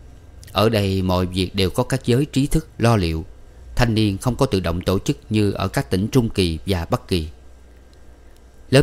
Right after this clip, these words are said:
trẻ hăng hái hoạt động cách mạng ở Sài Gòn trong lúc này như Nguyễn An Ninh, Trương Cao Động, Phan Văn Hùng, Diệp Văn Kỳ, vân vân. Và vài năm sau có Vũ Đình Di, Cao Văn Chánh.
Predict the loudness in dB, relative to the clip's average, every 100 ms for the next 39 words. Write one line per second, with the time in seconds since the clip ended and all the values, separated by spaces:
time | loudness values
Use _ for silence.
0 | 4 0 0 -2 -4 -2 -2 0 0 0
1 | -4 -2 -2 -2 -2 -2 -2 0 0 0
2 | 0 -2 0 -2 -2 -4 -4 0 0 0
3 | -2 -2 -2 -2 0 0 -2 -12 -20 0
4 | 4 4 4 0 0 0 -4 -8 -12 0
5 | 2 2 0 0 0 -4 -6 -12 -20 -4
6 | -2 0 0 0 -2 -2 -2 -4 -16 -14
7 | -4 -2 0 -2 -4 -14 -20 -20 -20 -20
8 | -20 -12 0 2 2 2 0 2 0 0
9 | -2 -2 0 0 2 0 0 -2 -2 0
10 | 0 -2 -16 -8 -2 -2 0 -2 -2 -2
11 | -2